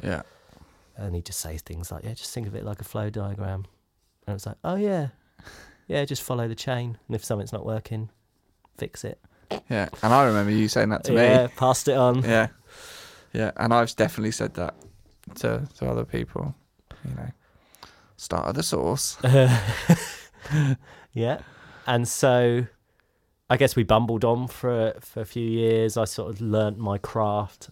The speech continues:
Speaker 2: as an engineer. And what you don't realise is, like, "Oh, I'm producing this as well.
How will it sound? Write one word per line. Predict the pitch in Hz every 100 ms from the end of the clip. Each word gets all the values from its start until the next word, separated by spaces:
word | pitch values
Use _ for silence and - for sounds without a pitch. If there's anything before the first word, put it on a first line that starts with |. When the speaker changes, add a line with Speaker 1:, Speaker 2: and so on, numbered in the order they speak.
| -
Speaker 2:
as | 92 95
an | 95
engineer. | 95 98 101 101 98 101
And | - 101 98
what | 107 -
you | 92 98 95
don't | 127 113 98
realise | 95 92 92 92
is, | 98 92
like, | 92 - _
"Oh, | 208 247 156 101 _ _ -
I'm | 190 208
producing | 117 120 175 - 95 90
this | 90 - 101
as | 92
well. | 113 98 90